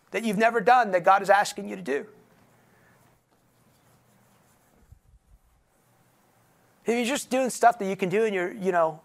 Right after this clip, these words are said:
you can figure it out, I wanna suggest to you there's probably an invitation to come closer, or there's a misturn somewhere.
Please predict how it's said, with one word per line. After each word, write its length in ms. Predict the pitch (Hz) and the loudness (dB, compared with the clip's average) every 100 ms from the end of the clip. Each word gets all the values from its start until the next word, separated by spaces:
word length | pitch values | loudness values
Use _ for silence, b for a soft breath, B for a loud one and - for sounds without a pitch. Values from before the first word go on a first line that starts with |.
| - | -12
you 80 | 170 | -6
can 140 | 170 | -4
figure 260 | 220 214 180 | -2 0 2
it 60 | |
out, 320 | 208 262 - - _ _ _ _ _ b b b b b b b _ - | 2 2 0 -6 _ _ _ _ _ b b b b b b b _ -4
I 40 | |
wanna 120 | - | -2
suggest 400 | 240 202 208 208 | -2 -2 -2 -2
to 40 | 202 | -4
you 40 | |
there's 140 | 180 - | -4 0
probably 360 | 202 202 196 | 2 2 0
an 80 | 175 | -4
invitation 600 | 180 170 165 175 170 165 | -4 -6 -6 -4 -4 -6
to 100 | 165 | -8
come 220 | 160 151 | -8 -10
closer, 420 | - 160 151 - - _ _ _ _ _ b b b | -4 -4 -4 -8 -18 _ _ _ _ _ b b b
or 140 | 180 | 0
there's 160 | 180 160 | 0 -2
a 60 | |
misturn 640 | 170 208 - - 185 170 143 | -2 -2 -4 -4 -2 -2 -4
somewhere. 500 | - 135 - - | -10 -8 -10 -12